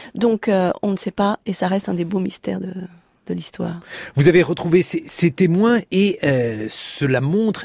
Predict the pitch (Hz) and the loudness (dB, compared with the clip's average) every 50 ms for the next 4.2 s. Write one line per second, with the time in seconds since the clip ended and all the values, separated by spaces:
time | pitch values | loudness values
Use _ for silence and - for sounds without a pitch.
0 | - - 156 127 147 147 147 160 208 214 - - 156 160 165 - - 156 131 151 | -8 -6 -2 0 2 2 2 2 0 0 2 0 0 0 0 -2 -2 -2 -2 -2
1 | 127 - - 147 139 156 185 185 - - - - 143 135 - 151 139 117 - - | -2 -2 -2 -2 -2 0 -2 -2 -4 -4 -6 -6 -6 -4 -4 -4 -4 -4 -4 -4
2 | - - 170 190 208 220 202 - - - - - _ _ _ _ _ _ _ _ | -2 0 2 2 2 2 0 -2 -6 -14 -20 -20 _ _ _ _ _ _ _ _
3 | - 107 92 90 127 117 120 120 117 104 123 123 127 120 - - 143 - - 220 | -16 -12 -8 -4 -4 -2 -2 -2 -2 -2 0 0 0 -2 -2 -2 -2 -2 0 0
4 | 226 - - | -2 -2 -2